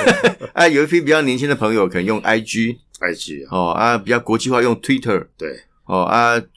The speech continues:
Speaker 1: 来自中国朋友用微信。
Speaker 2: 要，要，
Speaker 1: 哦。
Speaker 2: 他有抖音啊。
Speaker 1: 抖音。
Speaker 2: 对。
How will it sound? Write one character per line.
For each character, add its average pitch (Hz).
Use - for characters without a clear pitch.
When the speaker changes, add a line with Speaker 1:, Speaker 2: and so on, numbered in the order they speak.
Speaker 1:
来 117
自 117
中 151
国 156
朋 -
友 143
用 165
微 135
信。 165
Speaker 2:
要， 190
要， 139
Speaker 1:
哦。 -
Speaker 2:
他 175
有 180
抖 113
音 139
啊。 135
Speaker 1:
抖 135
音。 165
Speaker 2:
对。 95